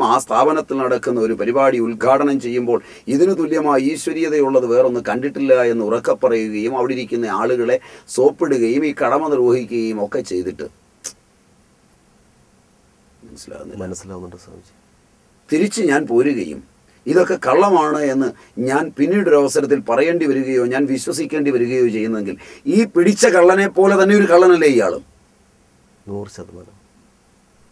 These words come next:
Speaker 1: തമ്മിൽ എന്താണ് ഭേദം?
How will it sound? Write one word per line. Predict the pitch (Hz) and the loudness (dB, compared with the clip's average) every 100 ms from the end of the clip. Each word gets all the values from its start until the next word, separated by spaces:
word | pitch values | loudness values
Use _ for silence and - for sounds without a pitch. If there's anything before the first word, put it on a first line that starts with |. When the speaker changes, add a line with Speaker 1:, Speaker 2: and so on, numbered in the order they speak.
| _ _ _ _ _ _ _ _ _ _ _ _ _ _ _ _ _ _ _ _ _ - | _ _ _ _ _ _ _ _ _ _ _ _ _ _ _ _ _ _ _ _ _ -6
Speaker 1:
തമ്മിൽ | 143 139 123 | -2 2 2
എന്താണ് | 131 98 87 | 2 0 -4
ഭേദം? | - - | -14 -20